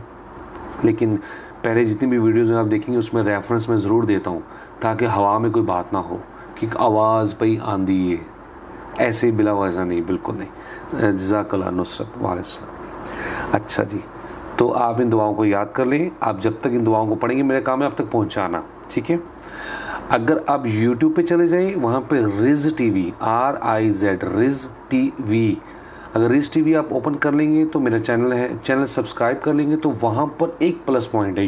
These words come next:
YouTube का। अ, TikTok पे तो मैं live कर सकता हूँ, ये बड़ा अच्छा है, यहाँ पे मीडियम काफ़ी लोग होते हैं यहाँ पर। अगर आप, अ, YouTube पे जाते हैं तो मेरी उस channel पर आपको हर किस्म की जो video होगी ना, छोटी, बड़ी,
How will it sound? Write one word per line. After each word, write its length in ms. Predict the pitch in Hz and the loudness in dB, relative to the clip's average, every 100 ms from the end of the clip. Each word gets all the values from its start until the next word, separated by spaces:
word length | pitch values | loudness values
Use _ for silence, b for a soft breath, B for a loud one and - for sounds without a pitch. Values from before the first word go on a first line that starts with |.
| 95 | 2
YouTube 320 | 104 107 - | 2 0 -4
का। 160 | - - - - B B B B B B B B | -8 -10 -16 -18 B B B B B B B B
अ, 180 | 117 110 113 | 2 2 0
TikTok 300 | 156 180 170 | 2 0 0
पे 60 | |
तो 120 | 175 170 | 0 2
मैं 120 | 175 | 4
live 180 | 165 170 | 2 2
कर 120 | 165 | 0
सकता 240 | 156 160 | 0 0
हूँ, 60 | 160 | 2
ये 60 | |
बड़ा 160 | 151 147 | 4 2
अच्छा 200 | 135 147 | 0 2
है, 60 | 143 | 2
यहाँ 120 | 135 | 2
पे 120 | 139 | 0
मीडियम 280 | 123 117 120 | 2 2 2
काफ़ी 300 | 131 120 120 | 0 0 2
लोग 180 | 113 104 | 2 2
होते 240 | 104 110 | 0 2
हैं 100 | 104 | 2
यहाँ 160 | 98 98 | 0 -2
पर। 240 | - 98 - - - - - - - - | -4 -6 -10 -18 -20 -20 -18 -18 -8 -2
अगर 200 | 117 127 | 0 2
आप, 200 | 147 - | 0 0
अ, 1120 | 147 143 - - - - - - - - - 110 107 104 101 101 101 98 98 98 98 95 | -2 -2 -8 -20 -20 -20 -18 -18 -16 -10 0 2 4 2 2 0 0 0 -2 -2 -2 0
YouTube 380 | 107 113 147 143 | 0 2 0 2
पे 80 | 156 | 0
जाते 320 | 143 135 135 | 2 2 0
हैं 140 | 143 156 | 0 0
तो 120 | 151 | 0
मेरी 720 | 120 110 110 123 143 160 151 - B B B | 2 2 2 4 4 2 0 -6 B B B
उस 280 | 170 165 - | 2 2 0
channel 320 | 127 117 123 123 | 0 2 2 0
पर 400 | 113 131 139 - | 0 0 0 -2
आपको 420 | 117 117 117 156 | 0 -2 0 0
हर 320 | - - 151 | 0 0 -2
किस्म 340 | 175 151 - 160 | -4 -4 0 2
की 60 | |
जो 140 | 143 139 | 2 2
video 340 | 107 110 139 | 2 2 2
होगी 180 | 117 107 | 2 2
ना, 80 | 127 | -2
छोटी, 800 | 120 - 117 113 120 117 113 113 | -2 0 2 2 0 2 2 0
बड़ी, 760 | 101 95 110 107 113 113 107 | 0 0 2 2 4 2 2